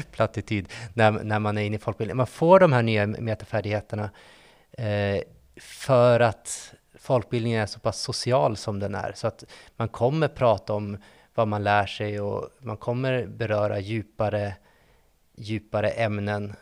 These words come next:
eh, som, som gör att metafärdigheter, eh, blir viktiga i, i det, eh, det sammanhanget. Folkbildningen är ju mer intim som utbildningsform än, än,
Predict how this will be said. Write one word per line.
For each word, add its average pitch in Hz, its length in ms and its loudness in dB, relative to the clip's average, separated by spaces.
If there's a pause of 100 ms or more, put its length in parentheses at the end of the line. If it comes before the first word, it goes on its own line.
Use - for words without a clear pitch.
(180)
eh, 104 480 -8
som, 104 400 -8
som 104 420 -10
gör 107 220 -2
att - 160 -4
metafärdigheter, 104 920 -8 (1000)
eh, 92 480 -10 (520)
blir 110 300 -2
viktiga 131 500 0
i, 107 380 -4
i 107 40 -6
det, 104 260 -8
eh, 92 300 -12 (480)
det 113 120 -10
sammanhanget. 110 480 -4
Folkbildningen 120 600 -4
är 110 60 -2
ju 120 120 -4
mer 110 220 -2
intim 110 720 -6 (420)
som 98 460 -6 (420)
utbildningsform 110 1000 -2
än, 104 160 -2
än, 104 400 -8